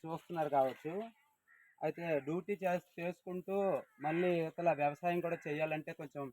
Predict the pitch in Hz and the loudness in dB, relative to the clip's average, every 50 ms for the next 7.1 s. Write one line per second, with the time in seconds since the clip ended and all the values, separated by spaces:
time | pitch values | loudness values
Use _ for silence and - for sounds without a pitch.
0 | - - - - - - - - - - _ - 143 135 - - 165 165 170 180 | -12 -18 -20 -20 -20 -20 -20 -20 -20 -4 _ 4 4 4 4 2 4 8 10 10
1 | 175 156 143 139 127 135 139 160 196 202 - _ _ _ _ - _ _ - _ | 10 10 6 4 4 4 4 4 2 0 -4 _ _ _ _ -20 _ _ -20 _
2 | - - 139 139 139 147 170 175 185 151 120 - - - 143 160 151 175 165 165 | -16 4 10 12 12 12 12 12 12 10 10 8 2 -4 -4 0 4 6 6 8
3 | 170 190 214 202 170 165 170 185 196 190 180 175 196 208 202 170 156 - - 180 | 8 8 8 6 6 6 8 8 8 8 8 4 4 4 4 4 4 4 2 0
4 | 185 202 190 - 190 175 165 - - 165 156 151 147 143 131 131 131 139 147 147 | 0 0 0 0 0 0 0 0 -2 -2 -2 0 -2 0 0 0 2 2 2 2
5 | 143 127 127 139 165 196 220 - _ - - - _ _ _ 165 196 202 185 180 | 2 0 0 0 0 -2 -2 -6 _ -14 -14 -14 _ _ _ -4 -2 2 2 2
6 | 185 180 160 165 180 202 190 208 190 175 185 180 170 170 202 202 185 165 156 147 | 2 2 2 0 0 0 -2 -4 -4 -2 -2 -2 -2 -2 -2 0 4 4 4 4
7 | - - | 4 2